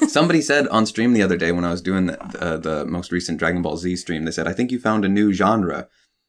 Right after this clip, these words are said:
A S M R, uh, lore." And I was like, "What? How is, what did I, what did I, how is what I'm doing different from what other people are doing? I'm just reading a codex, the lore of it. How is that,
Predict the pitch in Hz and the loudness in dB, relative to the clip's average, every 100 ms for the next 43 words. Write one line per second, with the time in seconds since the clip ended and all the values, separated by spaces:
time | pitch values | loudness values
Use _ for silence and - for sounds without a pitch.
0 | _ _ 98 107 110 104 101 104 95 95 | _ _ 0 2 2 2 2 2 0 -2
1 | _ _ - - 95 85 80 76 85 95 | _ _ -18 -6 0 2 2 0 2 4
2 | 92 60 53 - - - _ - 120 - | 4 2 -4 -14 -16 -20 _ -14 -14 -8
3 | - 117 135 110 95 104 113 101 107 - | 0 4 4 2 0 2 4 4 4 2
4 | 78 104 139 170 131 131 123 - _ _ | 0 0 2 4 2 2 -2 -4 _ _
5 | _ _ _ _ _ _ - 135 175 147 | _ _ _ _ _ _ -2 2 4 6
6 | 123 120 107 113 98 110 92 82 82 123 | 4 4 4 4 4 4 4 0 0 0
7 | 107 80 82 85 85 - _ - 92 90 | 2 0 0 -2 -2 -8 _ -12 -2 -2
8 | - 139 120 - 78 76 - - - 95 | 2 4 4 2 -4 -4 -4 -6 -2 0
9 | 101 92 92 110 110 92 90 - - - | 0 -2 -4 0 2 4 2 -2 -6 0
10 | 139 123 80 - - 92 92 131 104 80 | 4 6 4 0 -2 2 4 6 4 2
11 | 92 - 104 113 98 92 85 | 0 2 2 2 4 2 0